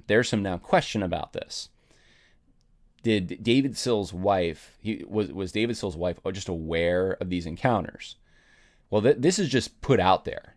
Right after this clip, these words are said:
Megan Basham doesn't put this out there. Uh, it's just put out there. And now that this is put out there, um,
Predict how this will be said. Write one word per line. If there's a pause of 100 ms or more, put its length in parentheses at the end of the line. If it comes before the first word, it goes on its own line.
(140)
Megan
Basham
doesn't
put
this
out
there. (480)
Uh,
it's
just
put
out
there. (1000)
And (640)
now
that
this
is
put
out
there, (340)
um,